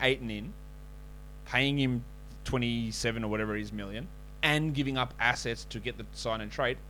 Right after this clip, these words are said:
it feels like maybe it's a little bit too much. But we'll see what they got. They might have nothing up their sleeve. They might just be, "We, we want to take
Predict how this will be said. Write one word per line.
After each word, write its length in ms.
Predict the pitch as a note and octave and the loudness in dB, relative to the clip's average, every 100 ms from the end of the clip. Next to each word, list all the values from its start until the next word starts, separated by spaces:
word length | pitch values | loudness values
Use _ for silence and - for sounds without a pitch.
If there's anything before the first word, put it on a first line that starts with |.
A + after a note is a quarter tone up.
| - | -14
it 180 | - - | -14 -12
feels 280 | - C4+ F3 | -8 -4 0
like 160 | D3 A2+ | 2 2
maybe 340 | A2+ A#2 A2 | 2 2 2
it's 140 | G#2+ | -2
a 40 | G#2 | -2
little 140 | G2+ | -2
bit 140 | G2+ G2 | -2 -4
too 160 | G2+ | -6
much. 300 | F2+ D2+ - - - - - - - - - - G2 | -6 -8 -12 -14 -14 -14 -14 -14 -14 -12 -12 -12 0
But 220 | A2 C#3+ - - - - - - - - - - - - - - - | 4 4 2 -12 -14 -14 -14 -14 -14 -12 -14 -14 -12 -12 -12 -14 -10
we'll 80 | - | -6
see 180 | A2+ C3 | 0 2
what 180 | C3+ C3 | 4 4
they 60 | |
got. 220 | B2+ E3+ E3 - | 4 4 2 -2
They 100 | C3+ | 4
might 140 | C#3 E3+ | 8 10
have 120 | F3+ | 10
nothing 260 | F#3+ G3 E3+ | 6 4 4
up 80 | |
their 100 | D3 | 4
sleeve. 240 | C3 A2 F#2 - - - - - - - - | 2 0 -4 -8 -14 -14 -14 -14 -12 -12 -2
They 100 | - | 2
might 160 | C#3 C#3+ | 6 6
just 180 | D3+ C3+ | 4 2
be, 120 | C#3+ | 2
"We, 560 | C3 A#2 F2+ A#2+ C3+ C3+ | 2 -2 -4 0 2 0
we 280 | B2+ A2+ | -2 -2
want 300 | B2 B2+ C3+ | 2 2 0
to 120 | - B2+ | -2 -4
take 320 | - B2 | 2 4